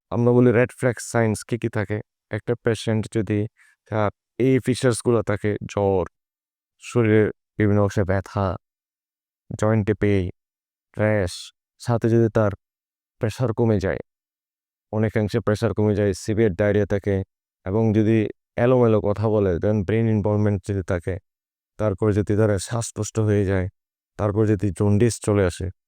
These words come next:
ওই ক্ষেত্রে আমরা বলি মাল্টি অর্গান ইনভলভমেন্ট থাকলে ওই পেশেন্টকে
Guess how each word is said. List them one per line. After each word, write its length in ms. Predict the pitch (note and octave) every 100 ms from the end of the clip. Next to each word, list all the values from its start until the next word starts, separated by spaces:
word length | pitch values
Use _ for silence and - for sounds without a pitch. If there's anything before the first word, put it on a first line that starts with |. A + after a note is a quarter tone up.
| _ _ _
ওই 140 | A2+ A2+
ক্ষেত্রে 340 | C3+ - B2
আমরা 180 | G#2+ A2+
বলি 160 | A2+
মাল্টি 340 | G#2+ G#2 G2 G#2+
অর্গান 320 | F#2 G2 A2+
ইনভলভমেন্ট 500 | A2 G#2 G#2+ A2 G#2
থাকলে 220 | B2 E3+ F3
ওই 100 | G#2
পেশেন্টকে 540 | F2+ - F#2+ F#2+